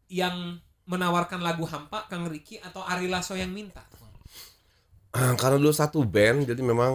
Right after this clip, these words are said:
Speaker 2: eh, kan album pertama saya belum terlibat di Ari Lasso tuh.
Speaker 1: Ya,
Speaker 2: Baru
Speaker 1: Misteri
Speaker 2: terlibat
Speaker 1: Ilahi
Speaker 2: tuh.
Speaker 1: ya.
Speaker 2: Nah, belum terlibat karena saya masuk di Ari Lasso ketika album pertama sudah jadi. Dan akhirnya,
Speaker 1: Oh.
Speaker 2: eh, ke-, saya jadi bandnya Ari itu. Eh, setelah itu,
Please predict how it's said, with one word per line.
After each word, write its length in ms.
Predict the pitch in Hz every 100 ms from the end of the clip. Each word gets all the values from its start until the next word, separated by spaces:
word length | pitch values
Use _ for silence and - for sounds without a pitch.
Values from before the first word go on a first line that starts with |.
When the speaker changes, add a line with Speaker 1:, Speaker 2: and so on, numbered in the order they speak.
| 135
Speaker 2:
eh, 560 | 58 98 104 101 101 98 98 -
kan 140 | - 135
album 260 | 120 120
pertama 320 | 113 110 113 139
saya 100 | 143
belum 140 | 123
terlibat 340 | 113 98 95 110
di 80 | 98
Ari 100 | 92
Lasso 220 | 87 101
tuh. 180 | 110 120 -
Speaker 1:
Ya, 220 | 120 101 -
Speaker 2:
Baru 260 | - 101 107
Speaker 1:
Misteri 160 | 107 101
Speaker 2:
terlibat 220 | 95 -
Speaker 1:
Ilahi 40 |
Speaker 2:
tuh. 60 | -
Speaker 1:
ya. 100 | 156
Speaker 2:
Nah, 240 | 98 113 104
belum 180 | 101 98
terlibat 240 | 101 107
karena 240 | 101 107
saya 160 | 120 123
masuk 300 | 127 98 104
di 80 | 101
Ari 160 | 87 90
Lasso 320 | 85 - 131 -
ketika 420 | 95 90 110 117 - 92 - _
album 440 | 98 107 117 110
pertama 300 | - 101 139
sudah 180 | 143 127
jadi. 300 | 120 117 98 - - _ _ _
Dan 120 | 82
akhirnya, 340 | 85 87 117 131
Speaker 1:
Oh. 140 | 117 104
Speaker 2:
eh, 80 | 101
ke-, 480 | - 113 95 95 95 95 _
saya 180 | - 95
jadi 180 | 92 92
bandnya 300 | 90 90 82
Ari 460 | 76 82 113 165 -
itu. 220 | 151 180 - - - - - - - - - _
Eh, 160 | - 101
setelah 260 | 104 107 107
itu, 240 | 104 117